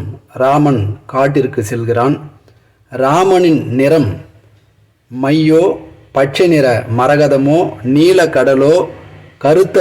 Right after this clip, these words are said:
மேகங்களோ. இனிமேல் இவன் அழகை எப்படி வர்ணிப்பேன் என்று வர்ணிக்க முடியவில்லை என்பதால் ஐயோ என்கின்ற வார்த்தையை கையாண்டுள்ளார்.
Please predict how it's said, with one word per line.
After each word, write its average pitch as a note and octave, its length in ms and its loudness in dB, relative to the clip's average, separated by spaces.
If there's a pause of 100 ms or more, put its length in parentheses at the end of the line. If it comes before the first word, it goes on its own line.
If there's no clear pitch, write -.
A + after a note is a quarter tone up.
(180)
மேகங்களோ. D3 680 2 (140)
இனிமேல் E3 500 2 (120)
இவன் C3 240 0
அழகை D3+ 380 2
எப்படி C#3 380 0
வர்ணிப்பேன் C3 600 0
என்று B2+ 280 0 (100)
வர்ணிக்க D3 480 0
முடியவில்லை C3 640 0
என்பதால் B2 480 0 (380)
ஐயோ D3 420 2
என்கின்ற B2+ 440 0
வார்த்தையை B2 500 0
கையாண்டுள்ளார். A#2+ 800 -2